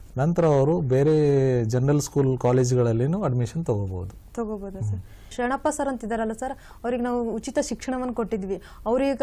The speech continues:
Speaker 2: ಸರ್ಕಾರಿ ಟೀಚರ್ ಆಗಿ ಜಾಯಿನ್ ಆಗಿದ್ದಾರೆ ಸುಮಾರು
Speaker 1: ಹ್ಮ್.
Speaker 2: ನಾಲ್ಕೈದು ವರ್ಷ ಮೇಲಾಯ್ತು ಸರ್ ಅವರು. ಇವಾಗ ಅದೇ ರೀತಿಯಾಗಿ ನಿಮ್ಮ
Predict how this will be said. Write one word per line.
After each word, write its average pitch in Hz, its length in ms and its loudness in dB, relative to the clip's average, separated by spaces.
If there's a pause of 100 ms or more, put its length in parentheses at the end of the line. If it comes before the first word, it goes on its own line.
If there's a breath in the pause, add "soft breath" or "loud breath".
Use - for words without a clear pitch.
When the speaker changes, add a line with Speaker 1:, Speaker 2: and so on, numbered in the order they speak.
(160)
Speaker 2:
ಸರ್ಕಾರಿ 254 520 -2
ಟೀಚರ್ 247 320 -4
ಆಗಿ 247 180 0
ಜಾಯಿನ್ 214 280 0
ಆಗಿದ್ದಾರೆ 214 380 -4
ಸುಮಾರು 220 340 -2
Speaker 1:
ಹ್ಮ್. 214 80 0
Speaker 2:
ನಾಲ್ಕೈದು 226 520 -2
ವರ್ಷ 226 220 -4
ಮೇಲಾಯ್ತು 220 400 -2
ಸರ್ 202 160 -6
ಅವರು. 190 300 -8 (420 loud breath)
ಇವಾಗ 220 240 -2 (500 loud breath)
ಅದೇ 226 180 2
ರೀತಿಯಾಗಿ 277 640 2
ನಿಮ್ಮ 254 340 0